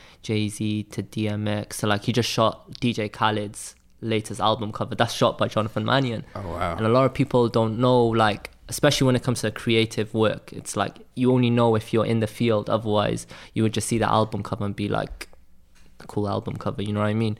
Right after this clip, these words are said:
Speaker 1: But yeah, he's a legendary hip hop photographer. And I had reached out to him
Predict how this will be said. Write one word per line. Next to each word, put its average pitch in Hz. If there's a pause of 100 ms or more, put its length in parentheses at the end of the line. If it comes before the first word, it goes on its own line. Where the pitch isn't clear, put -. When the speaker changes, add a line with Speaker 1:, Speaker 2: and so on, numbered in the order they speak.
(640)
Speaker 1:
But 104
yeah, 127
he's 127
a 120
legendary 113
hip 110
hop -
photographer. 110
And 107
I 131
had 147
reached -
out 143
to -
him 117